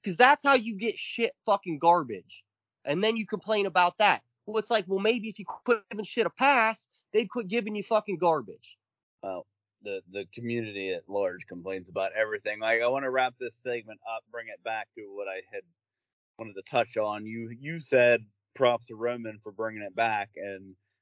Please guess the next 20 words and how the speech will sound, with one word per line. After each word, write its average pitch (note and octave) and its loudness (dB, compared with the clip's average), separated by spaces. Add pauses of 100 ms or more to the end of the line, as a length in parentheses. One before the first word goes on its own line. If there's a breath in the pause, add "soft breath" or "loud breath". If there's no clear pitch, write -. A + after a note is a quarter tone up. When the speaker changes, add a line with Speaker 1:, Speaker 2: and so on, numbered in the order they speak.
(180)
Speaker 2:
how A2+ -2
anyone A#2 -8
can G#2+ -18
say A2 -2
this G#2 -10
guy, G#2 -2 (140)
you A2 -14
know, G2 -6
isn't G#2+ -10
a F#2 -12
promo G#2+ -4
or G2 -4
whatever. G2+ -2 (220)
I, - -16
we A#2 -6
go B2 8
back B2 6 (160)
into A#2 -10
Monday G2+ 0
where G2 -4